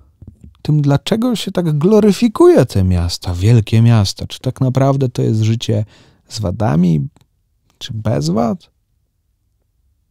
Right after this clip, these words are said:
Tylko przytłacza to, że musi, musi, no, mieszka w tym mieście. Będzie się w nim jeszcze tyle lat uczyć. I faktycznie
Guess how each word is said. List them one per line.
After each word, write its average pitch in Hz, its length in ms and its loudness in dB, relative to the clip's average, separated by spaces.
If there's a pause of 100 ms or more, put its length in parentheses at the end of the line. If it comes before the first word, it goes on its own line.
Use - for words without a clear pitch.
(240)
Tylko - 240 -10
przytłacza 180 600 -2
to, 101 200 -4
że 98 520 -2 (920)
musi, 107 300 -4 (340)
musi, 107 440 -2 (120)
no, - 80 -10 (580)
mieszka 139 380 0
w - 80 -10
tym 107 220 -6
mieście. 110 460 -8 (1200)
Będzie 113 240 -2
się - 160 -4
w 120 100 -4
nim 127 180 2
jeszcze 127 300 -2
tyle 131 260 0
lat 127 380 -2 (760)
uczyć. 113 480 -10 (800)
I 135 60 -2
faktycznie 226 680 -2